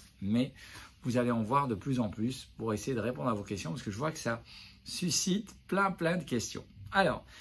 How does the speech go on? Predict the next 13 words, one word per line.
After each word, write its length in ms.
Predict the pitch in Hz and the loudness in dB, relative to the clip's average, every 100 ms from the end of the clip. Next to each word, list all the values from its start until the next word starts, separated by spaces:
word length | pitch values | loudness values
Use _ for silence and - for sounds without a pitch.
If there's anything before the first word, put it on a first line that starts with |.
| - - | -20 -6
qu'est-ce 220 | 269 254 | -2 -2
qui 80 | 208 | 2
favorise 340 | 196 170 175 | 2 4 2
les 120 | 135 131 | 2 0
extrasystoles ? 520 | - 120 - - 165 | 0 -4 -2 -4 -2
Ben, 140 | 113 | -2
le 80 | - | -4
premier 340 | - 190 180 117 | -4 0 0 0
élément 460 | 113 107 98 98 - | 0 0 -2 -6 -12
pour 240 | - 101 - | -8 -6 -6
faire 460 | - 190 202 - - - | -2 0 0 -2 -12 -14
des 160 | 98 101 | -8 -8
extrasystoles, 760 | 101 - 101 - 95 120 127 | -8 -10 -12 -12 -8 -4 -2